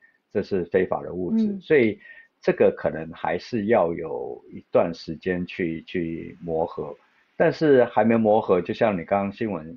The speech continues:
Speaker 1: 所说的，现在很多的状况就开始了。
Speaker 2: 嗯。
Speaker 1: 第一个就说，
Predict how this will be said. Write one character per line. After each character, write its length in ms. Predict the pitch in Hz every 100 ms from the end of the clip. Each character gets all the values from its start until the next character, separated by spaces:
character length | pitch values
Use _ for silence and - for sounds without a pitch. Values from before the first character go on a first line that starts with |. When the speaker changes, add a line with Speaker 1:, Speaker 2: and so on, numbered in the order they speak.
| -
Speaker 1:
所 160 | - 80
说 260 | - 98
的， 260 | 87 76 65 -
现 240 | 156 127
在 160 | 131 107
很 180 | 80
多 140 | 80 101
的 80 | 87
状 300 | 110 98 110
况 260 | 92 85
就 200 | - 87 -
开 220 | 92 95
始 200 | - - -
了。 100 | -
Speaker 2:
嗯。 60 | -
Speaker 1:
第 140 | 143
一 40 | 135
个 140 | -
就 120 | -
说， 340 | 92 92 87